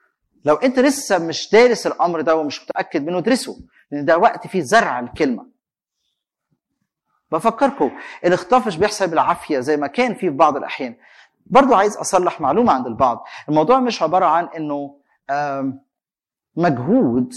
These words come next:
إن الشخص يفهم الكلمة. لو أنت درست الكلمة وفهمتها، مش هتبقى مجهود لديك. لكن يوجد ناس لسه في حالة إنه لسه طفل روحي، لسه ما،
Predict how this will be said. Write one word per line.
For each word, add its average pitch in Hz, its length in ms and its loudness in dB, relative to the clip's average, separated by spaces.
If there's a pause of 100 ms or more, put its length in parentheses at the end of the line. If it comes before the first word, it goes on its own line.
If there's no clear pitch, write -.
(400)
إن 151 80 -8
الشخص 143 360 -4
يفهم 131 280 -6
الكلمة. 107 460 -10
لو 165 100 -2
أنت 247 100 0
درست 240 380 0
الكلمة 175 340 -4
وفهمتها، 151 600 -8 (580)
مش 147 200 -6
هتبقى 165 280 -2
مجهود 156 380 -2
لديك. 131 280 -6
لكن 190 240 0 (280)
يوجد 302 320 0
ناس 247 260 -6
لسه 226 240 -6
في 180 120 -16
حالة 208 440 -2
إنه 156 160 -6
لسه 190 220 -4
طفل 180 300 -6
روحي، 185 380 -2
لسه 170 240 -6
ما، 117 260 -6